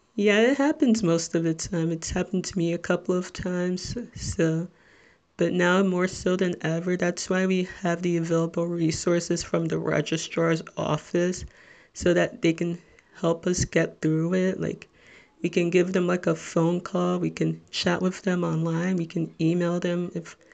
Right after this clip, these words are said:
to, like, walk us through the registration, to, like, help us register for the courses that we need. So, but so far, I have not been experiencing any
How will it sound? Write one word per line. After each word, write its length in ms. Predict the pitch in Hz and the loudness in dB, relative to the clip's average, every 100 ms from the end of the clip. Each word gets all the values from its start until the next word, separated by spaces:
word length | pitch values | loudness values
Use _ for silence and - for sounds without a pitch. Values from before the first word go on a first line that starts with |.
| - - _ - | -20 -20 _ -10
to, 180 | - | 0
like, 220 | 185 165 160 | 2 2 0
walk 280 | 165 170 | 0 0
us 160 | 170 165 | -2 -4
through 240 | - 175 170 | -2 2 2
the 100 | 165 | 2
registration, 1300 | 165 160 165 - - 165 160 165 - 175 170 175 170 | 0 0 0 -2 -2 2 2 2 -4 -6 -4 -6 -8
to, 280 | - 170 | -8 -4
like, 220 | 165 165 - - - - | -4 -4 -10 -20 -20 -10
help 260 | - 175 175 | -2 0 2
us 220 | 180 - | 0 2
register 500 | 170 170 160 - 175 | 0 0 -4 0 0
for 180 | - 170 | 0 -4
the 160 | 165 - _ - | -4 -8 _ -12
courses 520 | - 170 170 - 180 | 2 4 4 2 -2
that 220 | - 180 | 0 0
we 180 | - 185 | 2 2
need. 360 | 185 185 185 185 | 2 2 2 -2
So, 600 | - - - 160 160 170 - _ _ - _ _ _ _ _ - | -8 -10 -4 0 0 -4 -10 _ _ -20 _ _ _ _ _ 2
but 220 | 190 - | 2 4
so 240 | 196 196 | 8 8
far, 340 | 202 202 214 220 | 6 4 6 4
I 160 | 202 | 2
have 180 | 185 175 | 0 2
not 360 | 165 165 170 - | 2 2 0 0
been 160 | 180 | 0
experiencing 800 | 170 - - 175 175 180 180 180 | 0 -4 -2 0 0 -2 0 0
any 300 | 170 170 170 | 0 -2 -6